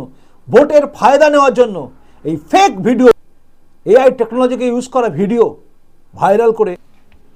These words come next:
সম্পূর্ণ বিষয়টাকে ঘুরিয়ে দেওয়ার চেষ্টা করছে তৃণমূল কংগ্রেস বলেই আমার মনে হচ্ছে, কারণ এই ভিডিও সত্যতা কেউ যাচাই করেনি। আরে যাচাই যখন করনি, দিলে কোন সাহসে?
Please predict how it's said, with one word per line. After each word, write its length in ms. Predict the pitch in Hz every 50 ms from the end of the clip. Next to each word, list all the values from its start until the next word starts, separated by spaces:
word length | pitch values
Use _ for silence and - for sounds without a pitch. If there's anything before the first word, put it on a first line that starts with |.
| _ _ _ -
সম্পূর্ণ 400 | - - 302 311 311 320 339 311 285
বিষয়টাকে 400 | 247 240 - 277 247 247 220 233
ঘুরিয়ে 280 | 202 156 190 208 214 208
দেওয়ার 180 | 190 175 175 180
চেষ্টা 180 | 170 175 208
করছে 260 | 175 170 165 - 170 156 - _ - _ _ _ _ _ _
তৃণমূল 320 | - 202 208 214 214 214 208
কংগ্রেস 300 | 180 180 175 180 165 170 151
বলেই 220 | 160 151 151 147 147 - _ _ _ _ - - -
আমার 340 | 143 175 202 226 277 294 269
মনে 200 | 226 185 165 147
হচ্ছে, 260 | 135 117 - - - 104 - _ _ _ _ -
কারণ 220 | - 190 233 277 320 - _ _ - _ _ _ _ _ _ _ - -
এই 160 | - 196 240 240
ভিডিও 280 | 165 185 220 208 226 220
সত্যতা 380 | - 220 208 208 - 214 208
কেউ 160 | 202 - 196 180
যাচাই 360 | 143 156 143 151 180 170 156
করেনি। 300 | 151 123 117 113 104 98 - _ _ _ _ - _ _ _ _ _ - - _ _ _ _ _ _ _ _ _ _ _ _ _
আরে 160 | - 135 170 165
যাচাই 500 | 135 170 160 160 170 170 240 254 269 269
যখন 260 | 240 254 254 247 247 240
করনি, 400 | 240 208 208 226 254 302 349 349 262 156 - - _ _ _ _ _ _ _ _ _ _ _ -
দিলে 360 | 120 110 123 - 370 403 415 403
কোন 180 | 285 320 302 247
সাহসে? 440 | 208 - 202 170 143 135 - -